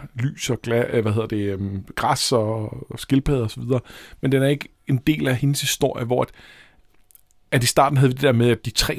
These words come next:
rytter, der bliver sendt ud i hver sin retning, og så kommer de tilbage en efter en, som er, er nærmest er planket ud af Bibelen. Øh,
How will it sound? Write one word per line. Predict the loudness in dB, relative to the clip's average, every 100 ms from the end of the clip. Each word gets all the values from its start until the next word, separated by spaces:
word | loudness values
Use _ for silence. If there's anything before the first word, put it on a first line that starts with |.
| 0
rytter, | 4 4
der | 2
bliver | 0
sendt | -2 0
ud | 0
i | 0
hver | 0
sin | -2 -2 -2
retning, | -2 -6 -2 0 0
og |
så | -2
kommer | 2 2
de | 2
tilbage | -2 0 0 2
en | 0
efter | 0 0 -2
en, | -2 -6 -12 -20
som | -4 -2
er, | -2 -4 -10 -8
er | -2
nærmest | 2 2
er |
planket | 2 2 2 6 6
ud |
af | 6
Bibelen. | 2 0 0 0 -6 -20 -20 -8
Øh, | 2 6 8 6 6 4